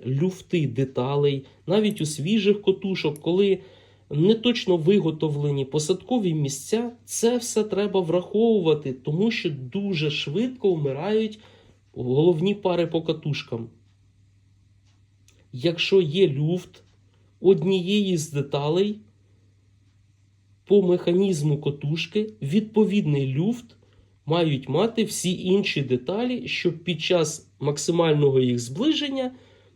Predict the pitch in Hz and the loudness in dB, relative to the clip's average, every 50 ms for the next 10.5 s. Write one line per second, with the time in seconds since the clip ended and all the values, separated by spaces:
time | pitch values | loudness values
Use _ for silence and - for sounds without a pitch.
0 | _ _ - 143 160 180 180 160 151 151 151 156 160 202 226 226 233 233 240 240 | _ _ -2 4 6 6 6 6 4 4 2 4 4 4 4 4 4 2 2 2
1 | 214 156 131 131 127 - - 147 156 170 170 170 170 - 156 151 - - - 127 | 2 2 0 -2 -4 -2 -2 -2 0 0 0 -2 0 -2 -2 -2 -2 0 2 2
2 | 123 120 - - 117 113 110 - - - _ _ _ _ _ _ _ _ - _ | 2 2 0 -2 -2 -2 -4 -6 -12 -20 _ _ _ _ _ _ _ _ -20 _
3 | _ _ _ _ _ _ _ _ _ _ _ _ _ _ _ _ _ _ - - | _ _ _ _ _ _ _ _ _ _ _ _ _ _ _ _ _ _ -10 0
4 | - 233 233 226 220 214 196 175 151 156 - - 185 190 185 - - 180 170 175 | 4 4 6 6 6 6 4 2 2 0 -2 2 4 4 4 4 0 0 0 0
5 | 165 165 147 131 123 131 143 143 - 156 151 135 123 127 120 - 147 147 - - | 0 0 0 0 2 4 4 2 4 2 2 2 2 2 0 0 -2 -2 -2 -2
6 | 269 285 294 269 - - 226 208 214 208 196 196 - 156 147 151 151 147 139 131 | -2 -2 -2 -2 -2 0 2 2 2 2 2 0 -2 -2 0 0 0 0 0 -2
7 | - - 135 135 131 127 123 - - - 156 151 - 151 147 - - 160 - - | -2 0 0 0 0 0 -4 -6 -4 -4 -4 -4 -4 -4 -6 -6 -6 -6 -6 -6
8 | 160 - 151 143 - 156 151 - 160 147 - - 156 165 180 190 190 - 254 254 | -6 -4 -4 -2 -2 -2 0 0 0 -2 0 -2 -2 0 0 -2 -2 -2 -2 -4
9 | 247 - - 156 165 185 180 180 180 170 165 160 160 147 170 170 170 170 170 - | -4 -4 -4 -2 0 2 2 4 4 4 4 4 4 2 2 2 2 0 0 -4
10 | - 180 180 160 139 131 123 120 117 | -2 0 0 2 2 2 0 -2 -2